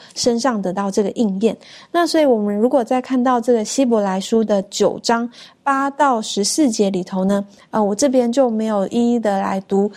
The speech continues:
这段经文，但这里面呢，也让我们可以看见说，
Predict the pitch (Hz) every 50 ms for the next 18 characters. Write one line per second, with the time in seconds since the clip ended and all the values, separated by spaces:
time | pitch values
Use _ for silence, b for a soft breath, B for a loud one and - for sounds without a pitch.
0 | B B B - - 262 247 226 254 _ _ 254 240 226 214 202 - 240 233 220
1 | 202 190 185 202 - 302 302 277 269 - 349 330 254 220 196 202 240 254 226 220
2 | 214 202 196 196 185 185 214 294 311 269 220 196 190 190 - - 226 208 196 -
3 | - - 254 240 220 220 262 254 226 220 - 220 208 208